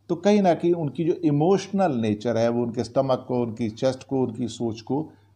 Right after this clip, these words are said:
प्रभावित भी करती है। आ, रिलेशनशिप अगर देखा जाए इनकी, तो वैसे तो स्मूथ रहती हैं, जिससे प्यार करते हैं, हमेशा करते हैं,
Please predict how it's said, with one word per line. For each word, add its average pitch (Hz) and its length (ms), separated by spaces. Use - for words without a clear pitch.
प्रभावित 107 540
भी 104 220
करती 110 520
है। 104 300
आ, 131 220
रिलेशनशिप 208 720
अगर 196 160
देखा 180 280
जाए 180 200
इनकी, 165 240
तो 180 360
वैसे 117 260
तो 165 60
स्मूथ 220 340
रहती 147 320
हैं, 165 240
जिससे 113 320
प्यार 135 280
करते 135 300
हैं, 135 60
हमेशा 117 300
करते 123 420
हैं, 151 120